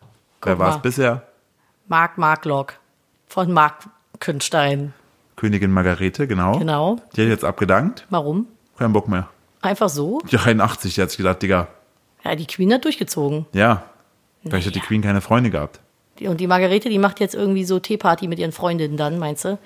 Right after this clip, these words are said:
Speaker 2: Meinst du,
Speaker 1: also
Speaker 2: die lässt sich noch tätowieren jetzt?
Speaker 1: Queen ma-, vielleicht macht die jetzt ein Face-Tat und wird zur Königin
Speaker 2: Sheesh.
Speaker 1: pa-, Partyrete.
Speaker 2: Cool.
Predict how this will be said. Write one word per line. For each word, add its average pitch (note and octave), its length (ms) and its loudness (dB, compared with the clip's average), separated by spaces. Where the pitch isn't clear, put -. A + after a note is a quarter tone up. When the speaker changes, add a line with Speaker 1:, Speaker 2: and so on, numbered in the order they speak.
Speaker 2:
Meinst D#3 100 -8
du, G#3 60 2
Speaker 1:
also F#3+ 160 2
Speaker 2:
die - 40 4
lässt A3 160 4
sich A#3 140 -4
noch G3 100 -2
tätowieren D#3 500 -2
jetzt? D#4 320 -4
Speaker 1:
Queen A#2 220 2
ma-, G#2 180 2
vielleicht A2+ 180 2
macht A2+ 100 4
die A#2+ 60 2
jetzt A2+ 140 -2
ein A2+ 60 -2
Face-Tat A2+ 520 2
und G#2 80 0
wird G#2 120 0
zur A2 140 -4
Königin G2+ 680 0
Speaker 2:
Sheesh. - 220 -2
Speaker 1:
pa-, - 260 2
Partyrete. F#2 640 -2
Speaker 2:
Cool. D3+ 240 -2